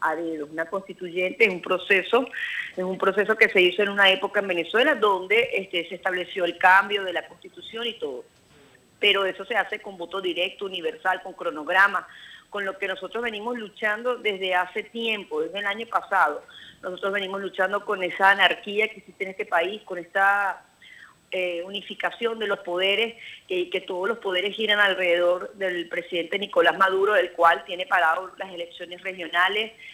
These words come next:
nos robó el referéndum revocatorio, eh, y ahorita, este año, se debería, eh, hacer las elecciones a la alcaldía, sin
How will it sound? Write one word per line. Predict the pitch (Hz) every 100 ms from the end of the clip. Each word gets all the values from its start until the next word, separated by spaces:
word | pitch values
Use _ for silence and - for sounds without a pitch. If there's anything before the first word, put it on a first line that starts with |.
| -
nos | 185 175
robó | 180 170 170
el |
referéndum | 170 190 180 170 165 180
revocatorio, | 175 180 165 143 - 190 202 220 220 - - - -
eh, | 185 185 180 160 147 - _ _ _ _ _ _ _
y | -
ahorita, | 190 185 175 170 208 247 -
este | 190 180 202
año, | 185 202 208
se | 202
debería, | 175 180 185 214
eh, | - 190 160
hacer | 170 - 185
las | 208
elecciones | 214 180 - 214 208 226 240 -
a | - 180
la | 160
alcaldía, | 156 160 156 147 139 - _ -
sin | 220 214 220 240